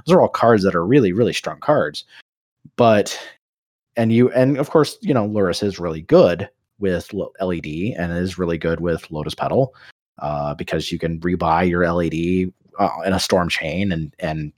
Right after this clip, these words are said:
cast your Lurrus and get an extra Storm out of it. But Storm really eats a lot of dirt to Delver of Secrets decks. And so the best place to play Lurrus is Delver, uh, quite frankly, because it's basically allowed Delver to become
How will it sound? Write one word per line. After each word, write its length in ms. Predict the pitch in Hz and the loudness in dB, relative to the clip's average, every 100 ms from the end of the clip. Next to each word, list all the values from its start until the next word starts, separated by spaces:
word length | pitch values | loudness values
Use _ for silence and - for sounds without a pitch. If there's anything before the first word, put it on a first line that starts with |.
| _ | _
cast 360 | - 92 - | -4 -2 -4
your 140 | 95 90 | -6 -2
Lurrus 240 | 90 98 | 0 0
and 80 | 92 | 0
get 100 | 90 | 0
an 80 | 82 | 0
extra 220 | 85 - - | -2 -4 2
Storm 240 | 165 147 | 4 6
out 140 | 90 78 | 2 2
of 80 | |
it. 120 | 101 - - - _ _ _ _ _ | 0 -2 -16 -20 _ _ _ _ _
But 100 | 127 | 0
Storm 420 | - 185 185 151 | 4 6 6 4
really 280 | 131 147 131 | 6 6 6
eats 680 | 113 131 - - - - _ - | 4 -4 -4 -10 -10 -14 _ -4
a 60 | |
lot 260 | 104 104 101 | 0 2 0
of 280 | 90 87 - | -2 -6 -2
dirt 360 | 123 117 95 - - - | 2 2 0 -8 -14 -10
to 640 | 113 98 90 87 87 90 | -6 -2 -2 -4 -6 -6
Delver 360 | 92 151 107 69 | 2 2 2 -6
of 80 | - | -6
Secrets 680 | 113 104 - - - - - | -6 -6 -10 -12 -14 -14 -8
decks. 500 | - - - - - _ _ | -8 -8 -12 -12 -14 _ _
And 340 | - 82 80 80 | -12 -10 -8 -10
so 460 | 90 85 82 80 | -8 -6 -6 -6
the 80 | 80 | -6
best 380 | 80 110 - - - | 0 0 -2 -16 -4
place 200 | 92 85 | -4 -4
to 100 | - | -10
play 160 | 76 76 | -14 -14
Lurrus 520 | - - 147 117 - | -8 -2 2 2 0
is 240 | 82 76 | -8 -8
Delver, 480 | 76 85 85 - - _ _ _ _ _ _ _ - | -6 -4 -4 -8 -16 _ _ _ _ _ _ _ -14
uh, 220 | 78 73 | -12 -6
quite 180 | - - | -6 -6
frankly, 400 | 73 71 78 73 | -8 -10 -10 -8
because 400 | 78 87 80 78 | -8 -6 -6 -6
it's 180 | 85 - | -10 -10
basically 500 | - 98 95 92 92 | -2 0 0 0 0
allowed 320 | 87 85 80 | 0 -2 -2
Delver 360 | 85 87 82 80 | -2 -2 -2 -4
to 80 | 80 | -6
become 440 | 92 78 78 85 | -8 -8 -8 -10